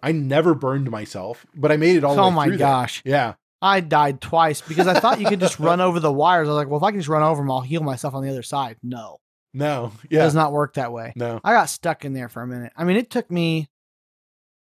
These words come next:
Speaker 2: man, it took me long. I'll put it this way. It took me longer to get through that maintenance build, that dam. It took me twice as long to get through there than it did that bear cave.
Speaker 1: Oh, really?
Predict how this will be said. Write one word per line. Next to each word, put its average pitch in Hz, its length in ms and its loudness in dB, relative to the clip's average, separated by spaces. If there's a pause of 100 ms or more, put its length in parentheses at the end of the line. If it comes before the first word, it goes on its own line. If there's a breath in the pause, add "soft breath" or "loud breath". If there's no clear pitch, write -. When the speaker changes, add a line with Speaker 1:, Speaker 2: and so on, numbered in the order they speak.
(180)
Speaker 2:
man, 180 200 2
it 202 140 0
took 262 160 0
me 208 140 4
long. 185 240 4
I'll 208 80 0
put 196 100 -4
it 160 80 -2
this 185 180 -4
way. 135 80 -8
It - 60 -16
took 170 100 -10
me 165 60 -6
longer 165 220 2
to 180 60 0
get 170 180 -4
through 160 100 -6
that 143 160 -2
maintenance 143 380 -6
build, 160 240 -4
that 135 120 -6
dam. 143 440 -4 (560)
It 170 120 -6
took 196 160 -2
me 170 140 0
twice 165 320 -2
as 165 40 -4
long 160 120 2
to 151 60 -4
get 151 80 -6
through 147 100 -4
there 143 160 0
than 135 120 -2
it 123 40 -12
did 127 140 -8
that 110 160 -10
bear 110 160 -12
cave. 107 320 -18 (720)
Speaker 1:
Oh, 151 160 2
really? 160 400 4